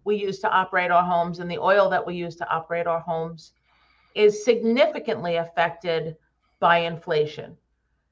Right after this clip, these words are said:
In terms of the finance rates that people are using, you can shop around and find pretty good financing. Um, so I think solar is affected like anything else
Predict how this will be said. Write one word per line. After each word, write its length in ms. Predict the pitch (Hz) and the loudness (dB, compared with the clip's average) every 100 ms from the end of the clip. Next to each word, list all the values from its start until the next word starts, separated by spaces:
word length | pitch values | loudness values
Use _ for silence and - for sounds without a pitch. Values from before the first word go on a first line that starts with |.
| _ | _
In 120 | 208 214 | -6 -6
terms 420 | - 226 226 214 | 0 0 2 4
of 260 | 208 196 | 2 2
the 100 | 208 | -4
finance 760 | 202 - 247 359 311 208 196 - | -4 0 2 2 2 -2 -4 -6
rates 380 | 170 165 - - | -4 -4 -6 -10
that 180 | 175 | -10
people 340 | - 180 175 170 | -8 -8 -6 -4
are 60 | |
using, 460 | 170 170 170 175 185 | -4 -6 -10 -10 -8
you 100 | 302 | -6
can 160 | 440 415 | -2 -2
shop 320 | 359 277 269 | 2 2 2
around 400 | 208 175 175 180 | 2 2 2 -2
and 160 | 185 | -8
find 260 | - 175 180 | -4 -4 -4
pretty 220 | - 208 | -6 -4
good 200 | 208 185 | -4 -6
financing. 840 | - 175 180 165 170 170 170 185 - _ _ _ _ - | -6 -4 -4 -8 -10 -8 -8 -8 -14 _ _ _ _ -4
Um, 460 | 185 175 175 180 - _ _ _ _ _ - - - | 0 2 2 -4 -12 _ _ _ _ _ -20 -20 -18
so 160 | - 226 | 2 4
I 80 | |
think 220 | 226 262 254 | 4 0 -2
solar 340 | 269 254 254 | 4 8 8
is 160 | 233 226 | 8 4
affected 520 | 226 220 214 214 185 | 2 2 2 0 2
like 180 | 185 196 | 0 0
anything 440 | 190 190 190 180 | -2 -4 -4 0
else 420 | 165 202 - - | 2 2 -2 -10